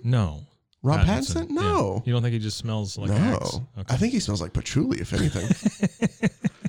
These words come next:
Speaker 1: Okay.
Speaker 2: I mean, look at him as, as, uh, that's kinda mean.
Speaker 1: Sure.
Speaker 2: But look at him as, uh, Bruce Wayne.
Speaker 1: <laughs> Why is it mean to say he smells like patchouli?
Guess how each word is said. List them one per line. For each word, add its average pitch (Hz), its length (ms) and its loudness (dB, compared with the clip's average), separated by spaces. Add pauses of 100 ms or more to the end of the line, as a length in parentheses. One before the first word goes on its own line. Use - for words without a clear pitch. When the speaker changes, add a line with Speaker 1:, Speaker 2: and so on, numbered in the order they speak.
(320)
Speaker 1:
Okay. 123 340 -6 (1080)
Speaker 2:
I 147 80 -2
mean, 170 180 6
look 220 160 2
at 262 80 0
him 220 100 2
as, 143 260 2
as, 127 360 2
uh, 110 340 -2 (280)
that's 139 200 0
kinda 113 180 -2
mean. 92 240 -4 (140)
Speaker 1:
Sure. 101 200 2
Speaker 2:
But 113 160 2
look 185 200 2
at 196 80 4
him 165 100 6
as, 123 220 4
uh, 107 460 2 (220)
Bruce 139 260 4
Wayne. 120 440 2 (100)
Speaker 1:
<laughs> - 100 -20
Why 277 180 2
is 403 140 4
it 339 100 4
mean 214 280 4
to 156 80 6
say 147 180 2
he 139 60 4
smells 156 260 0
like 139 140 0
patchouli? 127 600 0